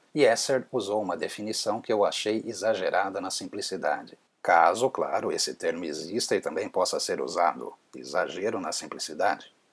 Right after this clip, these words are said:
Yasser disse que o final começa quando os reis podem sair pro jogo. Isso me lembrou de uma certa partida Short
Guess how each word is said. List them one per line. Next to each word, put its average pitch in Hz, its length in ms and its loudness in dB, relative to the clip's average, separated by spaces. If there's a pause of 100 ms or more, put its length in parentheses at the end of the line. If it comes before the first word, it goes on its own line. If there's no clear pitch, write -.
(160)
Yasser 135 440 6
disse 85 360 -4
que - 120 -10
o 85 60 -2
final 98 360 0
começa 110 480 2
quando 131 240 0
os 117 140 -4
reis 113 320 0
podem 95 360 2
sair 87 380 0
pro - 180 -4
jogo. 67 460 -2 (400)
Isso 95 320 2
me 80 100 -8
lembrou 110 460 4
de 127 80 2
uma 98 140 2
certa 73 360 2
partida 98 480 4
Short - 600 6